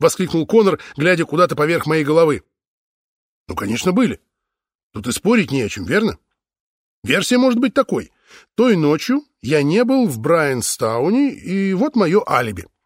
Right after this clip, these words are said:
Или я там был, видел какого-то стрёмного хмыря, и вот его описание.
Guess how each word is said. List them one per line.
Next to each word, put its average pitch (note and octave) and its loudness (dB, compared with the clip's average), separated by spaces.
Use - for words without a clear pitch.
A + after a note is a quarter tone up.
Или G#3+ 2
я A3 0
там A#3 2
был, C#3+ 0
видел A3+ 2
какого-то G#3+ 0
стрёмного F#3 0
хмыря, D#3 2
и C3 -4
вот A#2+ -4
его D#3 -2
описание. G3 0